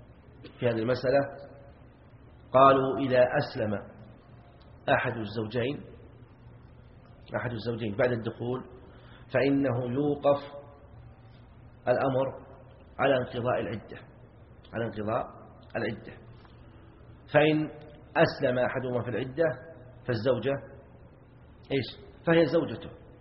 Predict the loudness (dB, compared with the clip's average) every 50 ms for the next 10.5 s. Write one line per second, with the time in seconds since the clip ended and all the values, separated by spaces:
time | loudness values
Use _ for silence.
0 | -20 -20 -20 -20 -20 -20 -20 -20 -12 -8 -8 -4 -2 -2 -4 -4 -6 -10 -8 -6
1 | -6 -6 -6 -8 -8 -8 -10 -10 -10 -14 -20 -20 -20 -20 -20 -2 4 8 8 10
2 | 10 10 8 8 4 0 -2 0 2 4 4 4 2 -2 -4 -4 -2 -2 -2 0
3 | -2 -4 -6 -6 -4 -2 0 0 2 2 0 0 -2 -4 -8 -4 -4 -4 -2 -2
4 | -4 -4 -4 -8 -16 -18 -20 -20 -20 -20 -20 -20 -20 -20 -20 -20 -20 -16 2 8
5 | 10 10 10 10 6 4 2 0 0 4 6 8 8 8 6 6 2 0 -2 -4
6 | -4 -4 -2 -4 -6 -6 -2 -2 -2 -2 -2 -6 -14 -18 -20 -20 -20 -20 -20 -20
7 | -18 -14 -14 -12 -6 -2 -2 -2 -2 -2 -6 -4 -2 -2 -2 -2 -4 -6 -6 -6
8 | -8 -10 -10 -14 -16 -18 -18 -20 -20 -20 -20 -20 -20 -20 -20 -20 -20 -20 -20 -20
9 | -4 0 4 4 4 4 2 2 0 0 0 0 2 2 2 2 -2 -4 -2 0
10 | 0 2 0 0 0 0 -2 -4 -4